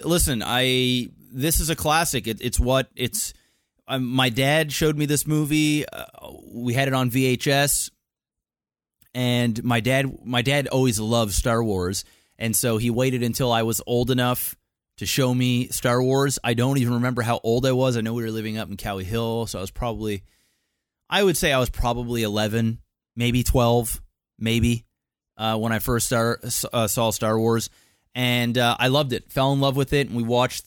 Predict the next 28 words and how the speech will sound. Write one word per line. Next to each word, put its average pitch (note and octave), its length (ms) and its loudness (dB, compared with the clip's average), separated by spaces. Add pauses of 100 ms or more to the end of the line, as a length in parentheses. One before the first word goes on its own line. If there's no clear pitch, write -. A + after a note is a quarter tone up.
(100)
all A#2+ 220 0
three C3 240 0
of B2+ 80 2
them. B2 240 0 (1120)
And B2+ 260 2
I A2+ 60 2
have C3 140 0
to B2+ 100 -6
say, C3 380 0 (260)
although C3+ 260 2
I D#3+ 80 6
do F3 200 4
agree, E3+ 340 2
I B2 140 2
think, E3 380 -4 (440)
uh, C3+ 300 4
Empire C#3 420 4
Strikes C3+ 360 -2
Back C3 340 -2
is A#2+ 240 -4
probably B2+ 720 2 (500)
the C3 240 2
best C3+ 540 0 (160)
made C3 560 0 (280)
Star C#3 300 0
Wars D3 260 4
movie D3+ 460 0 (180)
ever D3+ 380 0